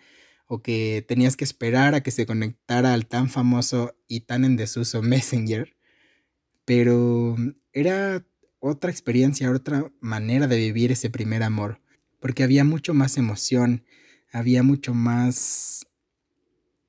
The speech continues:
misterio alrededor de cómo se llevaba la dinámica del amor.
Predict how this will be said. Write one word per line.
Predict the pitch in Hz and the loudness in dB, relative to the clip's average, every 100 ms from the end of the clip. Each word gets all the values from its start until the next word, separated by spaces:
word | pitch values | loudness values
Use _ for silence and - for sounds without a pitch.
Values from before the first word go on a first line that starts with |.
| - - | -12 0
misterio | 127 117 - - 135 131 | 2 2 -2 2 4 6
alrededor | 117 120 113 113 110 117 113 | 4 -2 -4 -4 -2 -4 -4
de | 117 117 110 104 107 _ _ _ _ - | -4 -4 -4 -6 -10 _ _ _ _ -2
cómo | 135 131 127 | 2 4 2
se | 120 117 | 0 -4
llevaba | 107 110 120 | -4 -4 -2
la | 117 | -4
dinámica | 110 110 110 120 117 104 | -4 -4 -2 -2 -4 -8
del | 98 | -8
amor. | 90 87 - | -8 -8 -12